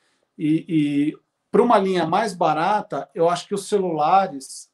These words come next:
eles são uma grande opção. Então, por exemplo, hoje, se você pegar um iPhone doze, né, ou um iPhone onze,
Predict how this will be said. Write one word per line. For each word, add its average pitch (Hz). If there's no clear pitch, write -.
eles 160
são 185
uma 180
grande 185
opção. 156
Então, 156
por 175
exemplo, 160
hoje, 185
se -
você 180
pegar 165
um 165
iPhone 165
doze, 160
né, 139
ou 156
um 165
iPhone 156
onze, 156